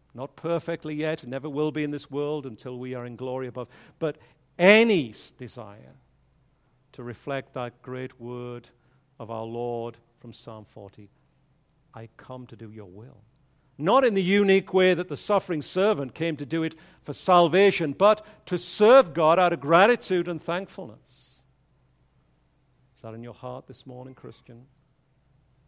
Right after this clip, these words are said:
"I desire to do your will, O God, to please you." One commentator asks this insightful question as we close this morning.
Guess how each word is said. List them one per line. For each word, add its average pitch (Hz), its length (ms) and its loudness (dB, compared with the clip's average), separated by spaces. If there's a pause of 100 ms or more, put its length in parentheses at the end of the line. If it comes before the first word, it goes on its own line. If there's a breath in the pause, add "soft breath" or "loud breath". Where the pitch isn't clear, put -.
(100)
"I 104 80 -20
desire 110 640 -18
to 117 100 -20
do 110 160 -18
your 107 220 -16
will, 110 400 -18
O 113 80 -18
God, 113 260 -18
to - 80 -18
please 156 460 -16
you." - 160 -20 (3500)
One 131 160 -12
commentator 123 600 -8
asks - 340 -12
this - 340 -14 (300)
insightful 143 520 -8
question 127 440 -10
as 110 120 -18
we 110 100 -18
close 117 360 -12
this - 200 -20
morning. 107 320 -20